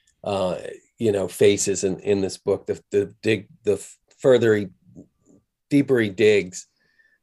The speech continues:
uh, the darker things get, um, and the more confused he gets, the more, um, violent things become, and the more gothic things become. Um, so it's,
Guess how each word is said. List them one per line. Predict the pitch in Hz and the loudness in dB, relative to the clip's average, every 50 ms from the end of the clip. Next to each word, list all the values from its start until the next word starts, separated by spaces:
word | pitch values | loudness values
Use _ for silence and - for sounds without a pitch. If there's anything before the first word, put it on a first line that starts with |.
| _ - | _ -8
uh, | - 104 101 98 | -6 -6 -6 -4
the | 95 95 104 | -4 -4 -2
darker | 98 117 113 107 107 104 - 107 104 | 2 4 4 6 4 4 0 -4 -6
things | - - 107 101 98 95 - | -4 -2 -2 -2 -2 -4 -4
get, | - 101 101 92 - - _ | -4 -2 -2 -4 -6 -10 _
um, | - 95 95 95 92 90 90 90 87 92 98 - _ _ - | -8 -6 -4 -2 -2 -2 -4 -6 -8 -10 -12 -16 _ _ -12
and | 104 101 | -8 -6
the | 98 | -2
more | 101 101 101 98 98 98 92 92 - _ _ _ _ - _ _ | 2 4 4 4 4 2 0 -2 -8 _ _ _ _ -20 _ _
confused | - 113 101 95 - 110 110 107 104 - | -8 -8 -8 -4 -4 -2 -2 -2 -2 -4
he | 107 107 | -6 -2
gets, | 98 110 101 98 - - - | 0 2 2 2 0 -4 -10
the | - | -8
more, | 98 98 98 95 92 92 92 90 90 92 - _ _ _ _ _ _ _ _ _ _ - | -6 -4 -2 -2 -2 -2 -2 -2 -4 -6 -8 _ _ _ _ _ _ _ _ _ _ -12
um, | - 92 95 92 90 87 87 90 85 85 | -8 -6 -4 -4 -4 -4 -6 -6 -10 -8
violent | 87 107 104 98 101 101 95 87 76 - | -4 -2 0 0 0 0 0 -2 -4 -6
things | - 110 95 98 - - | -8 -8 -6 -8 -10 -12
become, | - 98 87 - 104 98 92 90 87 87 87 82 - - _ _ _ _ _ _ _ | -14 -14 -8 -4 0 2 2 2 2 0 -2 -8 -14 -18 _ _ _ _ _ _ _
and | - 92 98 | -8 -4 -2
the | 98 101 | 0 2
more | 104 107 104 | 2 2 2
gothic | 87 101 98 104 104 - - 90 - | 2 2 2 2 0 0 -4 -8 -8
things | _ - 87 87 87 - | _ -10 -10 -10 -10 -12
become. | - - 90 - - 92 87 82 80 82 82 87 - _ - | -14 -14 -10 -6 -4 -4 -4 -4 -6 -10 -12 -16 -18 _ -10
Um, | 90 90 92 87 85 85 85 _ _ _ _ _ _ _ _ _ _ _ _ _ _ - - - | -8 -8 -6 -8 -8 -12 -14 _ _ _ _ _ _ _ _ _ _ _ _ _ _ -20 -20 -14
so | - - 202 190 | -6 -2 0 0
it's, | 190 - - - | 0 0 -4 -8